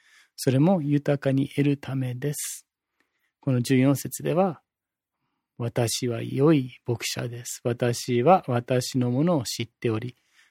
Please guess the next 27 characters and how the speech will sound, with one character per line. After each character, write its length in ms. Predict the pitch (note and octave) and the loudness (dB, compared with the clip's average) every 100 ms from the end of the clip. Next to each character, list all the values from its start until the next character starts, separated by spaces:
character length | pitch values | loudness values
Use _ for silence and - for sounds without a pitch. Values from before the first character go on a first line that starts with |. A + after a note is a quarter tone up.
| _ | _
私 380 | C3+ B2 A#2+ - | -2 2 2 2
の 120 | B2 | 2
も 140 | A#2 A#2 | 2 0
の 140 | A#2 | 0
は 160 | C#3 F3+ | 2 2
私 500 | C3 B2+ A2+ - C#3 | 0 -2 -4 0 0
を 60 | |
知 180 | C3+ - | 0 -6
っ 60 | - _ | -12 _
て 120 | A#2 | -8
い 140 | A#2 | -8
ま 200 | A#2 B2 | -8 -10
す。」 180 | - - - - _ - | -12 -16 -18 -20 _ 4
イ 60 | |
エ 40 | D3 | 4
ス 100 | - | 4
が 140 | C#3 | 0
こ 120 | C3 | 0
こ 120 | - D3 | -2 2
で 120 | D3+ | 2
話 340 | D3+ D#3 E3+ | 2 2 0
し 40 | - | -2
て 100 | C#3+ | -2
い 80 | C#3 | 0
る 100 | D3+ | 0
の 160 | D3+ | 0
は、 220 | D3 C#3 | 0 -2